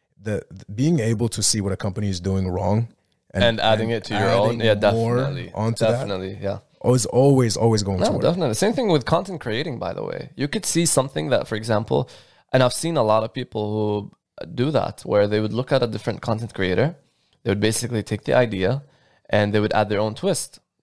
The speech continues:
Speaker 2: and it would work even better. Uh, it, it really depends on how you do it, though. It depends on what kind of twist, obviously, you're adding. Sometimes you probably could add something that doesn't work, but it still performs. I've had people who steal my ideas.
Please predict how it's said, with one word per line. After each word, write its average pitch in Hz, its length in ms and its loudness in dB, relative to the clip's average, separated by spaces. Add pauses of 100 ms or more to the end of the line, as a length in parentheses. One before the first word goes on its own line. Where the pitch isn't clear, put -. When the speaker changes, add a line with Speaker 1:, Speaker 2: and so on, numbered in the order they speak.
(120)
Speaker 2:
and 113 260 2
it 120 140 0
would 127 180 -2
work 135 320 2
even 131 300 -8
better. 160 320 2 (640)
Uh, - 160 0
it, 110 240 -4
it 120 120 2
really 160 280 0
depends 120 420 -2
on 107 120 -2
how 110 180 0
you 104 140 -2
do 127 140 -2
it, - 100 -2
though. - 100 -2
It - 80 -4
depends 127 260 -2
on 101 80 0
what 92 120 -4
kind 87 120 -2
of 64 80 -8
twist, - 260 -8
obviously, - 360 -6
you're - 120 0
adding. 110 200 0
Sometimes 101 580 -6
you - 240 -10 (280)
probably 107 260 2
could 107 140 -8
add 107 160 0
something 107 300 -4
that 85 120 -2
doesn't 104 220 -2
work, 160 260 0 (380)
but - 240 -6 (100)
it 131 120 -2
still - 360 0
performs. - 680 -4
I've 190 100 2
had 233 180 -2
people 104 260 -14
who 104 120 -12
steal - 440 -6
my - 160 -8 (140)
ideas. - 280 -8